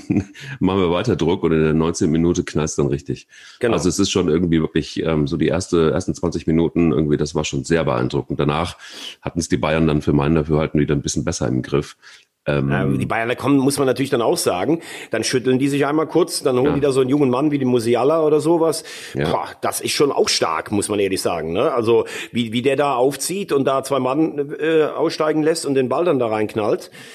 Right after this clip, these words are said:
Speaker 2: Also, das war schon, äh, muss man sagen, wenn ich eben gesagt habe, in dem unteren Bereich ist die Bundesliga richtig schwach,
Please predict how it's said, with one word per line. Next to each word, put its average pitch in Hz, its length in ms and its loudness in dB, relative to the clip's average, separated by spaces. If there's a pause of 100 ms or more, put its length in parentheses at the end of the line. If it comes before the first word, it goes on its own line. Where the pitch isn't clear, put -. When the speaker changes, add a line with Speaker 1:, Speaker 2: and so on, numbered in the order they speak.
(200)
Speaker 2:
Also, 127 160 -2
das 123 160 -2
war 160 100 0
schon, 160 400 2
äh, 147 380 2
muss 139 260 0
man 147 100 0
sagen, 135 200 2
wenn 123 100 2
ich 135 140 -2
eben 131 100 2
gesagt 123 320 0
habe, 117 300 2
in 120 100 0
dem 123 160 -2
unteren 143 320 2
Bereich 131 300 -2
ist 135 120 -6
die 135 60 0
Bundesliga 127 480 0
richtig 123 320 -4
schwach, - 380 -4